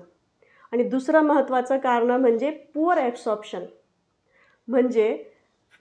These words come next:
अ, व्हिटॅमिन बी ट्वेल्व युक्त आपण फळं किंवा, अ,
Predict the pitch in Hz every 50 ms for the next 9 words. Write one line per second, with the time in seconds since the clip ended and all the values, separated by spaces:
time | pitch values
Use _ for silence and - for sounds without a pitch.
0 | _ - 226 220 226 233 269 - 294 302 311 339 381 381 381 339 294 330 330 339
1 | 330 - 330 320 320 330 330 320 330 - - 247 269 277 277 - - 311 294 269
2 | 247 - - 240 240 247 247 247 - 262 262 262 254 254 254 254 247 247 247 247
3 | 240 240 226 226 220 220 214 208